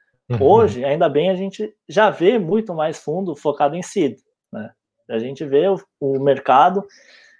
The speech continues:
Speaker 2: cada vez mais estruturado, né? Então, várias aceleradoras nascendo, grupos de anjo, é, faculdades também, cada vez mais apoiando, né, o tema de empreendedorismo.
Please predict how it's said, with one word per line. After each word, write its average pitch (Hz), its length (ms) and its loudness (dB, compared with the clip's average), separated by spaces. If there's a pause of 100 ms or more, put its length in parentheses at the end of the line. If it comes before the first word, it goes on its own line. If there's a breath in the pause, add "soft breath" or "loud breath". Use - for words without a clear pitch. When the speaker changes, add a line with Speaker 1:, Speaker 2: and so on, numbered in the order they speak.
Speaker 2:
cada 156 240 6
vez 165 240 2
mais 196 200 0
estruturado, 170 680 2
né? 120 100 -6
Então, 131 360 -10
várias 143 440 2 (260)
aceleradoras 143 880 2
nascendo, 131 640 -8
grupos 147 380 -2
de 127 120 -2
anjo, 131 580 -4 (560 soft breath)
é, 120 460 2 (500)
faculdades 143 760 4
também, 143 440 -6 (300)
cada 127 240 -4
vez 147 260 -4
mais 139 280 0
apoiando, 143 760 0 (120)
né, 120 100 -4
o 120 80 -6
tema 123 260 -8
de 127 80 -12
empreendedorismo. 127 880 -4